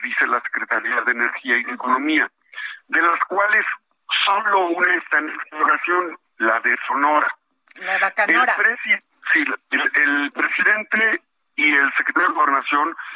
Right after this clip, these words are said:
Speaker 1: garantizan que las, las concesiones que están vigentes seguirán vigentes.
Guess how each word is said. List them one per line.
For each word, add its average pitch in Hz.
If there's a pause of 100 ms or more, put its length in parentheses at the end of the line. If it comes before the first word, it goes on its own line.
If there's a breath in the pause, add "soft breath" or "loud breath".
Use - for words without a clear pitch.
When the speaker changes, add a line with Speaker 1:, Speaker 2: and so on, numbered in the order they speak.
(260 loud breath)
Speaker 1:
garantizan 160
que 139
las, 117 (540)
las 127
concesiones 131
que 131
están 147
vigentes -
seguirán 120
vigentes. 156